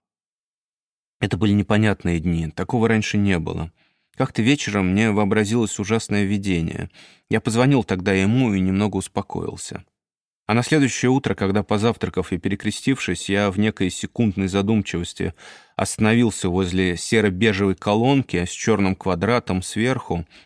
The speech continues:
выключенной, молчащей, в голове прозвучали два глупых слова: «Будь осторожен».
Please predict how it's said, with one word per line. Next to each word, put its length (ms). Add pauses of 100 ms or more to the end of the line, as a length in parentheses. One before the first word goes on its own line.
(120)
выключенной, 920 (120)
молчащей, 840 (280)
в 100
голове 360
прозвучали 800
два 320
глупых 500
слова: 560 (340)
«Будь 520
осторожен». 800